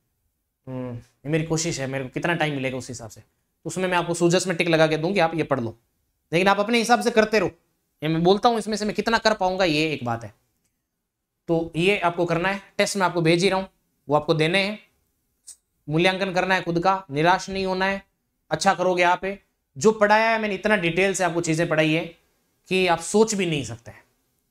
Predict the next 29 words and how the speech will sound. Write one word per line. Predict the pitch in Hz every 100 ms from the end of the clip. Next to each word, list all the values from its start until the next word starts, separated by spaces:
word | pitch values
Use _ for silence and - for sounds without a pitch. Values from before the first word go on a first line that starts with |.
| _ -
उतनी | 175 208
चीज़ें | 208 180 175
कवर | 151 147
कराई | 147 147
है। | 156 170 165 _ _ _
यदि | 156 196
आप | 180
उतना | 185 202
कर | - 180
ले | 175 110 - _ _ 156
तो |
दुनिया | 160 180 196
की | 190 165
कोई | - 269 285
ताकत | 202 180 170
आपको | 160 160 170
प्रीलिम्स | 170 175 175 170
फेल | 147 143
नहीं | 156
कर | 147
सकती, | 135 127 165 220 - _ _ _ _ _ _ -
ये | 139
गारंटी | 151 180 208 202 165
है, | 131
समझ | 135 120 -
लो, | - _ _ _ _ _ _ _ _ _ _ _ _ _ _ _
ठीक | 156
है | 151
ना? | 156